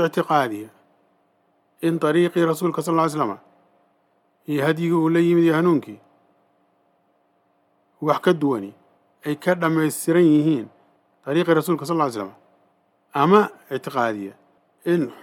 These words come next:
xukumkii Rasuulka sal alla ly slam xukumka khilaafsani uu ka wanaagsan yahay xukumkii Rasuulka sal alla ly slam, sida kuwa xukumka taaquudka hormariya, xukumka Rasuulka sal alla ly slam ka hormariya,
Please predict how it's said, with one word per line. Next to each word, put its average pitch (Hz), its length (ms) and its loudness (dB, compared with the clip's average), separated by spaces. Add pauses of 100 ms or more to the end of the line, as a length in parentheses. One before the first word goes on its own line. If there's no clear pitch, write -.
xukumkii 170 540 2
Rasuulka 156 320 -2
sal 165 120 -6
alla 156 60 -2
ly 143 60 -6
slam 156 160 -2
xukumka 127 160 -4
khilaafsani 110 440 -4 (540)
uu 156 160 -4
ka 180 140 0
wanaagsan 165 460 2
yahay 143 120 2
xukumkii 160 340 -2
Rasuulka 156 360 -6
sal 160 120 -8
alla 151 100 -2
ly 127 40 -6
slam, 120 220 -10 (560)
sida 170 300 2
kuwa 156 340 4 (520)
xukumka 156 280 -2
taaquudka 147 640 2 (420)
hormariya, 143 600 0 (840)
xukumka 160 320 0
Rasuulka 151 240 -4
sal 156 100 -6
alla 156 80 -2
ly 139 40 -8
slam 151 140 -4
ka 143 80 0
hormariya, 147 400 2